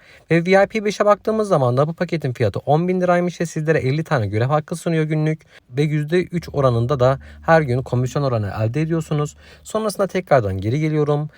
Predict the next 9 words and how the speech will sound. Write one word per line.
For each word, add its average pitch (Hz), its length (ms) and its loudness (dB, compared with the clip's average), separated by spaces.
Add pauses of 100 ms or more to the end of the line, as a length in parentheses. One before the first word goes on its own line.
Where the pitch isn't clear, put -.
(240)
Buradan 208 260 4
görev 214 220 0
kısmına - 340 -2
tıkladığınız 220 520 0
zaman 127 320 2
da 139 80 2
yani 151 180 4
almış 156 380 2
olduğunuz 139 340 0